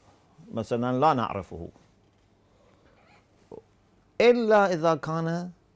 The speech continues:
متهم، يعني نعرفه بالفسق في هذا المجال، هو يعني متهم، لدينا معرفة سابقة، ليس مجرد الشك،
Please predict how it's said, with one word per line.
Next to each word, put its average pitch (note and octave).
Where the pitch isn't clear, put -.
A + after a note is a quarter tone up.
متهم، F2
يعني A#2
نعرفه C3
بالفسق G#2
في -
هذا G2
المجال، G#2+
هو C3+
يعني A#2
متهم، E2+
لدينا G#2+
معرفة F#2
سابقة، D#2
ليس D#3
مجرد A#2
الشك، -